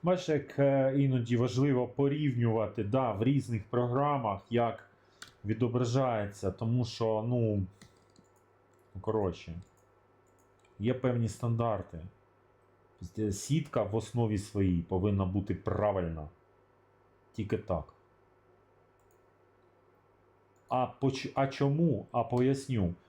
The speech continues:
Тому що коли до цього потім прив'язується скелет, неправильна сітка буде тормозити анімацію і так далі. Плюс, от я щас шви наношу, дивіться.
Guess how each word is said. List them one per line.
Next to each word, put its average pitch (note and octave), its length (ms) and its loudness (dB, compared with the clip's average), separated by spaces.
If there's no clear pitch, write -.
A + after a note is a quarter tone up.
Тому C3 220 2
що C3 120 0
коли C#3 240 2
до C3 100 0
цього C3 340 0
потім C3 360 0
прив'язується A#2+ 680 2
скелет, D3+ 640 0
неправильна B2 600 0
сітка C3+ 420 -2
буде A2 260 0
тормозити A#2 640 0
анімацію G2+ 680 0
і - 20 0
так F#2 220 -6
далі. F2+ 360 2
Плюс, A2+ 500 0
от G#2+ 200 -4
я C3+ 80 2
щас B2+ 300 -4
шви C3+ 260 0
наношу, C3+ 560 0
дивіться. F#2 580 0